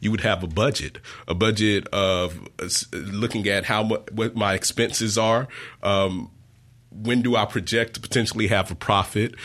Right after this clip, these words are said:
um, and how are, how am I going to take steps to start earning a profit as a business? And so all of those things,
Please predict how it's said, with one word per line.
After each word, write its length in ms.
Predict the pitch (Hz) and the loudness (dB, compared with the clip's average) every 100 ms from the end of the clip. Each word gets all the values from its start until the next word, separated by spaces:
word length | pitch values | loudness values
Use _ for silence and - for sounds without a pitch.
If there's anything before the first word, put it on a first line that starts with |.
| - - - | -10 -8 0
um, 400 | 104 101 98 92 - | 4 4 2 -2 -2
and 460 | 110 107 101 92 - | 2 2 0 -2 -4
how 320 | - 127 127 | 0 2 2
are, 320 | - 120 113 - | 2 2 2 -2
how 240 | - 131 | 0 2
am 100 | 131 | 4
I 80 | 120 | 2
going 220 | 113 113 | 2 0
to 60 | 110 | 0
take 300 | - 113 107 | 0 -2 0
steps 560 | - - 113 107 - - - - | 0 2 4 2 -2 -6 -8 -8
to 120 | - 101 | -2 0
start 360 | - 117 104 - | 4 4 4 2
earning 280 | 120 113 | 2 2
a 40 | 98 | 0
profit 400 | - 101 - 95 | 2 2 2 2
as 200 | 90 82 | 2 0
a 20 | |
business? 500 | 76 87 - - - | -2 0 0 -4 -4
And 120 | - | 0
so 140 | - 104 | 0 2
all 280 | 110 160 | 2 2
of 100 | 151 | 0
those 300 | 127 120 117 | 0 0 0
things, 600 | - 110 107 101 92 92 | 0 2 2 0 -2 -6